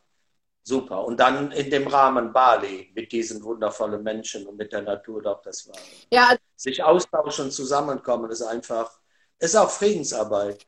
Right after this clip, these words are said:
Speaker 2: Den ersten Geburtstag der Kultur-Challenge müssen wir jetzt online feiern. Das heißt, wir machen das in einem gemeinsamen Video. Also
Speaker 1: Jetzt ist,
Speaker 2: mal
Speaker 1: jetzt ist deine, die, deine Stimme ist sehr schwach.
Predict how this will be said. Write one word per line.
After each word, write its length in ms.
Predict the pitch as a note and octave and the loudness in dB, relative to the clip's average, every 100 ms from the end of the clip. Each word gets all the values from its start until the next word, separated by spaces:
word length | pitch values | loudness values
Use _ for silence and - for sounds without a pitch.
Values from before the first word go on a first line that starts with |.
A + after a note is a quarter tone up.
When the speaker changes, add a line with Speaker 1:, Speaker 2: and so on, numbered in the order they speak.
| _ | _
Speaker 2:
Den 80 | A#3+ | -6
ersten 380 | C4+ F4+ - G4 | 2 2 2 -2
Geburtstag 440 | C4 E4+ E4 D#4 | 0 -2 0 -2
der 120 | D4 | -2
Kultur-Challenge 680 | C#4 C4+ C4+ C#4 C#4 B3+ B3 | -2 -4 -4 -6 -2 -4 -4
müssen 260 | B3 A#3+ B3 | -6 -6 -4
wir 100 | A3+ | -4
jetzt 220 | G3+ F#3 | -6 -6
online 420 | B3 C4 E4 F4+ F4+ | -6 -2 -2 -4 -6
feiern. 360 | E4 D#4 D4+ | -6 -6 -8
Das 180 | C4 A#3 | -10 -10
heißt, 200 | A#3 A3+ | -10 -10
wir 100 | A3 | -14
machen 240 | A3 A3+ | -14 -14
das 140 | G3+ G3+ | -18 -18
in 100 | G#3 | -16
einem 240 | F#3 G3 | -16 -16
gemeinsamen 680 | F#3+ F#3+ F#3+ F#3+ F#3 F3+ F3+ | -14 -12 -12 -10 -12 -12 -16
Video. 300 | A#3 E4+ F#4 F#4 | -8 -4 -2 -2
Also 260 | E4 A3+ _ A3+ | -2 -4 _ 0
Speaker 1:
Jetzt 200 | - G3+ | 0 0
ist, 80 | |
Speaker 2:
mal 220 | B3 A#3+ A#3 | -4 -6 -10
Speaker 1:
jetzt 240 | - D#3+ F3+ | 2 4 4
ist 160 | G3+ | 4
deine, 380 | G#3+ F#3+ F#3+ - _ _ | 6 6 2 -4 _ _
die, 300 | - G#3 G#3 | 2 4 6
deine 280 | E3+ E3 E3+ | 6 6 4
Stimme 380 | - A3+ A3+ G3 | 6 6 8 8
ist 340 | B2 D3 - | 6 4 -2
sehr 280 | D#3+ E3 D3 | 2 6 6
schwach. 480 | C#3 D3 C3 B2+ | 6 6 6 4